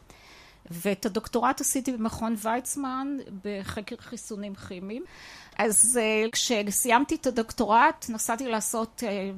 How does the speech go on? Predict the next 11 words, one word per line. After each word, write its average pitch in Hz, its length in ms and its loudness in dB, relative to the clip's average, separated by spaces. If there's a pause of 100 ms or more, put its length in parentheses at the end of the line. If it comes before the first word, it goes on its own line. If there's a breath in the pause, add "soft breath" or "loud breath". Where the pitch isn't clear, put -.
עבודת 208 520 0
בתר 196 360 2
דוקטורט 220 680 2
במחלקה 208 800 0
לחקר 202 540 -2
המוח 220 340 4
שעוסקת 233 480 -2
בשיקום 202 500 0
עצבים, 220 480 -4 (540 loud breath)
ואז 208 280 6
התוודעתי 262 880 2